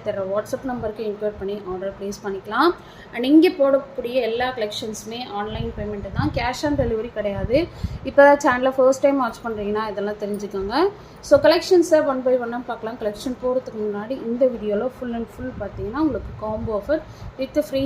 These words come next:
ஷிப்பிங்கோட கிடைச்சிரும். So, வேணுன்றவங்க ஃபாஸ்ட் புக்கிங் எடுத்துக்கோங்க. So, இதுல ஃபர்ஸ்ட் காம்போ நம்ம பார்த்துட்ருக்கோம். So, ஃபர்ஸ்ட் காம்போல பார்த்தீங்கன்னா என்னென்ன வருது அப்படின்றத நம்ம டீட்டெயிலாக பார்த்துடலாம். So, இதுல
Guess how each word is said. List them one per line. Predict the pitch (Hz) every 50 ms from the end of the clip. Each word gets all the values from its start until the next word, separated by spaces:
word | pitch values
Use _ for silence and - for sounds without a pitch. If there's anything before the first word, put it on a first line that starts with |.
| 262 -
ஷிப்பிங்கோட | 285 - - 233 220 220 220 220 220 233 226 214
கிடைச்சிரும். | 196 202 - - 214 220 262 330 392 392 - - - - - - - - -
So, | 269 240 247
வேணுன்றவங்க | 269 294 311 311 294 269 247 247 277 320 370 359 -
ஃபாஸ்ட் | 254 233 240 240 240 -
புக்கிங் | 208 202 214 240 269 262 214
எடுத்துக்கோங்க. | 196 196 - - - 202 196 196 202 220 269 330 392 359 -
So, | - 233 220
இதுல | 214 208 202 208 -
ஃபர்ஸ்ட் | 285 294 311 311 311 - - -
காம்போ | 233 208 208 202 220 226 214
நம்ம | 208 196 180 202 202
பார்த்துட்ருக்கோம். | 196 196 - - - - 196 185 - - 226 285 349 415 415 - - - - - - - - -
So, | 294 277 -
ஃபர்ஸ்ட் | 311 320 339 359 349 - 302 -
காம்போல | 277 254 240 240 240 247 254 247 -
பார்த்தீங்கன்னா | 220 208 208 196 196 208 226 240 226 220
என்னென்ன | 220 220 220 214 214 202
வருது | 196 190 185 202 202 190
அப்படின்றத | 180 - 180 190 185 180 185 185 180 208 240 285 285
நம்ம | 233 190 185 185
டீட்டெயிலாக | 196 202 - 202 196 190 196 196 - -
பார்த்துடலாம். | 185 185 185 - 185 185 202 233 294 339 370 359 - - - - - - - - -
So, | - 240
இதுல | 247 233